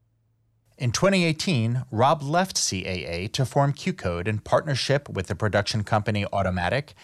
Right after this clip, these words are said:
and management firm Grandview. Since launching in late twenty eighteen, Q Code became the leader in the scripted fiction podcast space.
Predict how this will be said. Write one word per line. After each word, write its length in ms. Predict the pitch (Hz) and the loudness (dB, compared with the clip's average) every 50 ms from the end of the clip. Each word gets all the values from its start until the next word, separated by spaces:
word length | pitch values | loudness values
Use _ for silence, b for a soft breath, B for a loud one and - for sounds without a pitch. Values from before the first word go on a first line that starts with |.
| B B | B B
and 220 | - 110 107 113 123 | -4 -2 0 2 4
management 460 | 147 160 165 156 139 - 123 113 107 | 4 4 4 2 0 -2 -2 -2 -2
firm 420 | - - 113 113 120 135 147 143 - | 0 0 2 2 2 0 -2 -2 0
Grandview. 560 | 110 101 95 95 90 - 98 98 82 80 - - _ _ _ _ _ _ _ _ _ _ _ _ _ _ | 0 0 2 0 -2 -4 -6 -6 -8 -8 -12 -16 _ _ _ _ _ _ _ _ _ _ _ _ _ _
Since 280 | - - 120 104 92 - | -2 0 0 0 0 2
launching 400 | 101 120 143 160 - - 151 131 | 4 4 4 4 2 0 0 2
in 140 | 113 110 | 2 2
late 180 | 107 107 113 - | 2 2 0 0
twenty 320 | - - 117 107 107 107 | -2 -2 0 0 2 0
eighteen, 540 | 104 98 95 - - 113 110 117 131 143 147 143 | 0 -2 -2 -2 -2 0 0 2 0 0 -2 -4
Q 240 | - - - 202 214 | -6 -4 -2 -2 -2
Code 320 | 190 - 131 120 131 127 120 | 0 2 2 2 2 2 0
became 440 | 123 117 - - 113 117 117 113 | -2 -2 0 0 0 2 2 2
the 140 | 101 107 104 | 2 2 0
leader 420 | 107 113 135 156 175 156 113 101 110 | 2 0 0 0 0 2 2 2 2
in 220 | - - 113 95 | 0 -2 -4 -4
the 60 | 90 | -4
scripted 580 | 87 - - - - 110 98 - - 123 123 123 | -2 -2 -4 -2 0 -2 -2 0 -2 -2 -2 -2
fiction 420 | - - 95 78 - - 110 110 | -4 -6 -6 -6 -4 -2 -2 -2
podcast 560 | 101 - - 85 85 - - - 92 98 107 | -2 -2 0 0 0 -2 -2 -2 -2 -2 0
space. 540 | - - - - 85 62 - - - - - | -2 -4 -4 -4 -6 -4 -2 -2 -2 -2 -4